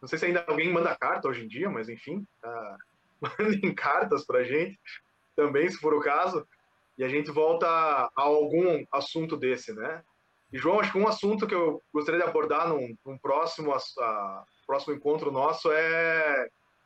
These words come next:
climatização. Porque se eu tivesse a oportunidade, né, muito provavelmente esse barracão que eu construiria seria climatizado.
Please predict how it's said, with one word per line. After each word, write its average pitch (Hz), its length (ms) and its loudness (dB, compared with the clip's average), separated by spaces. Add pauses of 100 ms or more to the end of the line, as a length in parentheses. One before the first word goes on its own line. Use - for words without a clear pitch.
(140)
climatização. 170 920 0 (800)
Porque 147 280 -4
se - 140 -4
eu 196 100 2
tivesse 180 320 0
a 190 40 2
oportunidade, 170 920 -2 (420)
né, 156 320 -6
muito 190 280 0
provavelmente 170 640 2
esse - 120 -12
barracão 165 600 2
que 175 80 -4
eu 165 120 2
construiria 160 460 2
seria 165 280 0
climatizado. 160 720 -2